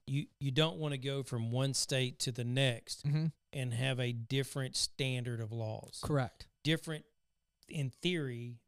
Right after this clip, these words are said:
Speaker 1: Bill of Rights
Speaker 2: Mm-hmm.
Speaker 1: by state.
Speaker 2: Yes.
Speaker 1: <clears throat> You want that to be universal.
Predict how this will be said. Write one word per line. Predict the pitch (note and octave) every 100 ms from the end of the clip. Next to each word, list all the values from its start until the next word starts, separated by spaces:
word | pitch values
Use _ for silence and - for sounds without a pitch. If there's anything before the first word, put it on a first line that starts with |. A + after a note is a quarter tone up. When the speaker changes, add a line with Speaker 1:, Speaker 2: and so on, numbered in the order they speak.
| -
Speaker 1:
Bill | C#3+ C#3+
of | C#3
Rights | B2 B2+ B2 B2 - -
Speaker 2:
Mm-hmm. | C3+ D#3 F3 - -
Speaker 1:
by | C3 A#2+
state. | A2+ - A#2 A#2 - - _ _ -
Speaker 2:
Yes. | C#3 F#2 - - -
Speaker 1:
<clears throat> | -
You | - G#3 D3+ C#3+
want | C3 C#3 C#3 -
that | C3+ -
to | B2
be | B2
universal. | A#2+ A#2+ G#2+ A2+ G2+ - G#2